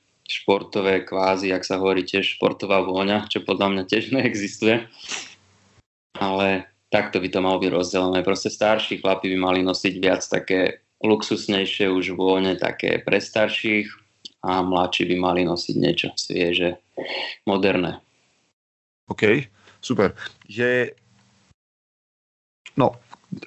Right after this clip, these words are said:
Speaker 2: pravdepodobne to máš už nejakú takú chorobu z povolania, že to nejak rozoznávaš, čo nosia muži okolo, keď,
Speaker 1: Hej,
Speaker 2: keď
Speaker 1: hej.
Speaker 2: prejde niekto?
Speaker 1: Všade, to je úplne masaker, kámo. To je, keď sa niekde ocitne vonku, tak to len hovorím. Aj včera som bol napríklad v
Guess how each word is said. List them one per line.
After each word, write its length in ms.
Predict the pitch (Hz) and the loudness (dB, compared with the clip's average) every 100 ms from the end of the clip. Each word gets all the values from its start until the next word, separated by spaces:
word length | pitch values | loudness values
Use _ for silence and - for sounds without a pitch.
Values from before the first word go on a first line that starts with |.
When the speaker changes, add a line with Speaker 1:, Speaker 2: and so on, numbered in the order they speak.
| - | -4
Speaker 2:
pravdepodobne 640 | 147 156 160 175 170 147 | -2 0 0 0 0 -2
to 120 | 131 123 | -2 0
máš 200 | 135 110 | 0 0
už 140 | 104 | -2
nejakú 200 | 107 107 | -2 0
takú 200 | 113 104 | -2 -4
chorobu 420 | 101 120 120 107 104 | -2 0 0 0 -6
z 120 | - | -4
povolania, 720 | 110 104 107 107 113 131 131 | -4 0 0 0 -2 -4 -6
že 360 | - 101 104 113 - - _ _ _ - | -4 0 2 0 -6 -18 _ _ _ -10
to 160 | 107 | -4
nejak 200 | 107 107 | 0 0
rozoznávaš, 760 | 101 107 110 110 104 117 117 - | 2 0 0 0 0 0 -4 -6
čo 160 | - | 0
nosia 480 | 110 104 - 110 104 _ | 0 0 0 0 0 _
muži 320 | 113 110 101 | -2 -2 2
okolo, 460 | 107 98 101 107 117 - _ - - | 0 0 0 -2 -2 -12 _ -20 -16
keď, 220 | 107 98 101 95 | -12 -4 0 0
Speaker 1:
Hej, 80 | 95 | 0
Speaker 2:
keď 160 | 95 | -2
Speaker 1:
hej. 100 | 95 | -2
Speaker 2:
prejde 300 | - 107 107 104 | 2 2 4 2
niekto? 320 | 101 101 107 | 0 0 -2
Speaker 1:
Všade, 400 | 107 101 95 92 | 0 0 0 -4
to 80 | - | 0
je 80 | 101 | 0
úplne 240 | 95 107 | 0 -2
masaker, 480 | 98 95 107 - 95 | 0 0 0 0 -2
kámo. 320 | 90 92 92 | 0 0 0
To 80 | 90 | 0
je, 100 | 104 | -2
keď 160 | 101 131 | 0 -2
sa 120 | 165 | 0
niekde 320 | 147 139 110 | 2 0 0
ocitne 400 | 110 113 120 120 | -2 -2 -4 -2
vonku, 480 | 101 101 107 113 110 - - - - - | 0 0 0 2 0 -2 -14 -16 -20 -2
tak 160 | 107 - | -2 0
to 100 | 104 | 0
len 140 | 98 | 2
hovorím. 380 | 95 95 98 98 | 2 2 2 2
Aj 80 | 92 | 0
včera 240 | - 110 | 0 2
som 220 | 104 104 98 | 2 0 -2
bol 80 | 95 | 0
napríklad 640 | 95 92 101 - 95 87 | 0 0 -2 2 2 2
v 160 | - | -10